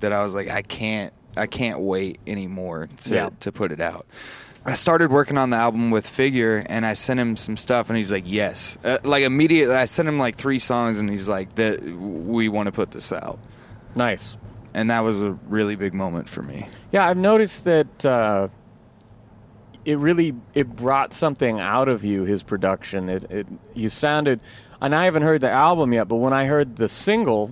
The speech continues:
Speaker 2: the lyric video you guys did,
Speaker 1: Oh, yeah,
Speaker 2: uh,
Speaker 1: the
Speaker 2: with, with the signing.
Speaker 1: It's called Murder Media.
Speaker 2: Yeah, that's a great song, great video. But, uh, when I first heard it, I was like, "Man, he sounds hungry as fuck on this."
Speaker 1: It's a, it's a really angry album.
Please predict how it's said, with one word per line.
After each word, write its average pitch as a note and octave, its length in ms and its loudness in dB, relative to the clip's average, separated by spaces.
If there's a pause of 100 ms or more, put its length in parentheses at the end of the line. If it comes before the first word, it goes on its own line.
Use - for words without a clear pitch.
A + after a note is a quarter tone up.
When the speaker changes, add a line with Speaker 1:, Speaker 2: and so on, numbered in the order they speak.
(120)
Speaker 2:
the A2+ 220 2
lyric D3 280 2
video D#3+ 300 2
you E3 140 0
guys D#3+ 260 2
did, E3+ 240 2 (260)
Speaker 1:
Oh, B2+ 80 4
yeah, C3+ 300 6
Speaker 2:
uh, A2+ 60 4
Speaker 1:
the A2 80 4
Speaker 2:
with, G#2 100 2
with B2 160 2
the B2 60 -4
signing. D3+ 440 0 (480)
Speaker 1:
It's - 120 -10
called C#3 180 2
Murder A#2 360 4
Media. G2 640 0
Speaker 2:
Yeah, A#2 200 2
that's B2+ 180 2
a C#3+ 60 -2
great C3 360 2
song, A#2 360 0
great B2 200 0
video. A2 540 4 (140)
But, G2+ 220 2
uh, G2+ 200 2 (220)
when B2 140 -2
I A#2+ 100 2
first C3 280 -2
heard D#3 220 2
it, A#2+ 160 0
I A#2 100 -2
was G#2+ 220 -2
like, G#2 240 0 (420)
"Man, G#2 380 -2
he G#2 100 -4
sounds B2 380 0
hungry A2+ 800 -2
as E2+ 140 -14
fuck - 680 -2
on A2 220 -2
this." G2+ 180 -4
Speaker 1:
It's D3+ 160 0
a, D3+ 120 2
it's D3 140 2
a C#3 60 2
really A#2+ 680 2
angry G#2+ 460 0
album. E2+ 500 -4